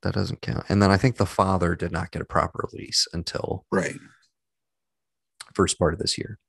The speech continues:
Speaker 1: all of which are nominated here, along with Mank, Minari, Nomadland, Sound of Metal, and The Trial of the Chicago Seven.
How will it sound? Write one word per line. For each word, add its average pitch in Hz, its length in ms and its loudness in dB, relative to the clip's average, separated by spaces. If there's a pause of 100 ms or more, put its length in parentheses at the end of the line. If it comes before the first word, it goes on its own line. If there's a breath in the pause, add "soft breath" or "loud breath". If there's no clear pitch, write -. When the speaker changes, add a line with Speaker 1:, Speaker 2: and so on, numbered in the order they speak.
(260)
Speaker 1:
all 110 200 8
of 98 80 2
which 101 200 6
are 95 40 2
nominated 80 500 -2
here, 80 180 2
along 98 380 4
with 95 160 -2
Mank, 95 440 2 (560 loud breath)
Minari, 85 640 2 (140)
Nomadland, 101 920 4 (300)
Sound 98 320 2
of 92 140 -6
Metal, - 360 -8 (400)
and 98 160 0
The 90 40 -2
Trial - 340 0
of - 60 -10
the 95 60 -4
Chicago - 440 -2
Seven. - 420 -6